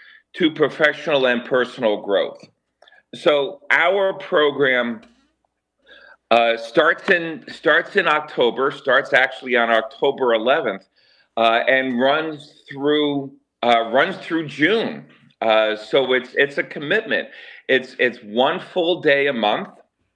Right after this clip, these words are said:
uh, that folks will commit to. And what our program does, um, you know, every time we offer the program, and this is probably our, I don't know, fifth or sixth class now, um,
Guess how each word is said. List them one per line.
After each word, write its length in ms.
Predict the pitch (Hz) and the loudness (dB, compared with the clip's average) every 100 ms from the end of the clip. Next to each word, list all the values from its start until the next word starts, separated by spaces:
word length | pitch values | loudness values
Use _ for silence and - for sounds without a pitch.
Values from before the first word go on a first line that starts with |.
| _ _ _ _ - | _ _ _ _ 0
uh, 240 | 120 120 110 | 2 2 2
that 320 | 120 117 - | 2 0 0
folks 300 | 131 127 139 | 0 0 0
will 180 | 131 - | 0 0
commit 380 | 139 113 107 - | -2 0 -2 -2
to. 280 | 117 165 220 - - - - - | -2 -2 -6 -18 -20 -20 -10 0
And 260 | 165 160 160 | 0 0 -2
what 160 | 233 | 0
our 160 | 247 196 | 2 0
program 800 | - - 208 208 190 160 143 120 | -2 -2 0 2 2 0 -2 -2
does, 720 | 156 170 143 107 95 - - _ _ - _ 120 | 2 2 2 0 -4 -18 -20 _ _ -20 _ 0
um, 560 | 120 117 113 113 - - | 2 4 2 0 -4 -14
you 160 | - 151 | -8 -2
know, 220 | 147 147 | 0 0
every 320 | - 175 214 | 0 0 -2
time 400 | - 180 170 156 | -6 -2 0 0
we 140 | 139 139 | 0 2
offer 420 | 131 131 - 131 | 4 2 -2 -4
the 100 | 110 | -4
program, 600 | - 117 107 95 87 85 | -4 -2 -2 -2 -6 -6
and 160 | 90 92 | -8 -6
this 260 | 131 - | -6 -8
is 80 | 113 _ | -20 _
probably 500 | - 113 110 113 101 | 0 2 2 -2 0
our, 160 | 95 - - | 0 -2 -8
I 120 | 98 | -4
don't 180 | 98 80 | -4 -4
know, 180 | 87 - _ | -4 -6 _
fifth 320 | 135 135 - 101 | -2 -2 -2 -12
or 80 | |
sixth 400 | 87 - 151 - | -12 -6 -6 -6
class 540 | - - 101 95 95 - | -8 0 2 2 -2 -10
now, 420 | 98 92 92 87 - _ _ _ _ | -4 -2 0 -2 -10 _ _ _ _
um, 640 | 110 110 107 104 104 95 | 0 2 2 0 -4 -10